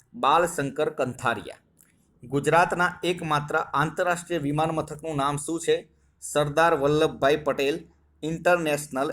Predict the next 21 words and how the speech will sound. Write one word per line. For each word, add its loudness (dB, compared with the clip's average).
એરપોર્ટ. 0
ગુજરાતના 0
કચ્છી -4
ભીંતચિત્રોને -2
કયા 2
નામે 0
ઓળખવામાં 0
આવે 2
છે? -4
તો -6
કમાંગરી 0
શૈલી. -4
ગુજરાતના 0
કયા 0
અગ્રણી 0
ઉદ્યોગપતિએ -2
કેલિકો 0
મિલની -2
સ્થાપના -4
કરી 0
હતી? -2